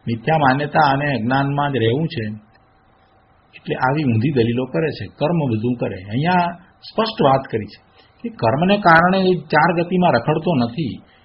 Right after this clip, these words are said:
એ અજ્ઞાનને કારણે, મિથ્યાત્વને કારણે એ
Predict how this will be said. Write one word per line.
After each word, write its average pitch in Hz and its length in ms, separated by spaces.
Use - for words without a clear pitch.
એ 175 40
અજ્ઞાનને 156 580
કારણે, 156 380
મિથ્યાત્વને 151 640
કારણે 127 680
એ 117 260